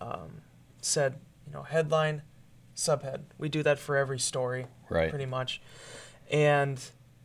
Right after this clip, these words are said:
Speaker 1: it, you mentioned legend at the beginning. We're always so very careful to use that term, but as I was trying to figure out exactly what the title should be for that obit, nothing else really seemed sufficient.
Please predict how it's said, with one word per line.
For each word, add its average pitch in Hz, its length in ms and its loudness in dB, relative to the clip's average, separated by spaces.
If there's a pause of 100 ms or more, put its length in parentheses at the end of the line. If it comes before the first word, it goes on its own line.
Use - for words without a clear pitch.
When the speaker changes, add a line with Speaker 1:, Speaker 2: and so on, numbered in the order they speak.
(120)
Speaker 1:
it, 160 140 6
you 160 100 2
mentioned 156 340 2
legend 147 480 6
at 135 120 -4
the 143 80 -8
beginning. 135 440 -4 (480)
We're 165 280 8
always 185 280 10
so 180 140 4
very 165 220 6
careful 151 440 0
to 156 120 -8
use 143 240 -6
that 151 220 2
term, 160 360 -4 (640)
but 156 140 10
as 151 180 8
I 151 60 10
was 143 180 6
trying 180 260 4
to 165 60 -2
figure 156 420 2
out 147 320 8 (120)
exactly 143 420 2
what 143 220 0
the - 60 -14
title 147 300 0
should 151 200 -4
be 156 140 -4
for 156 160 -8
that 131 180 -2
obit, 156 420 4 (560)
nothing 180 380 6
else 165 280 4
really 156 220 4
seemed 143 640 0 (760)
sufficient. - 720 -2